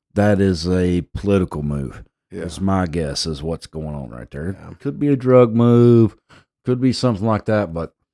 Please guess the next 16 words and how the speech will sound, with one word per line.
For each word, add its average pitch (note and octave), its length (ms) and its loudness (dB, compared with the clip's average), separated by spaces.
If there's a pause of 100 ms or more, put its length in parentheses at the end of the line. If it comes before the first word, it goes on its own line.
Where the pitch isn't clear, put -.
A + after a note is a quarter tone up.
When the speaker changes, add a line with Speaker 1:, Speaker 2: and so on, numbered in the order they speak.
(880)
Speaker 1:
political B2+ 400 2
or F2+ 340 2
drug F#2 320 -2
Speaker 2:
Yeah. E2+ 60 -4
Speaker 1:
related D#2+ 440 -4
is C#2+ 140 -10
what D#2 180 -8
that A#1+ 200 -14
is. G1+ 220 -20 (160)
Speaker 2:
Yeah, G2 140 -10
and G#2 100 -4
that D#3 200 -4
guy G2 200 -2
in A2 120 -4
that F#2 220 -8
brown F#2 600 -6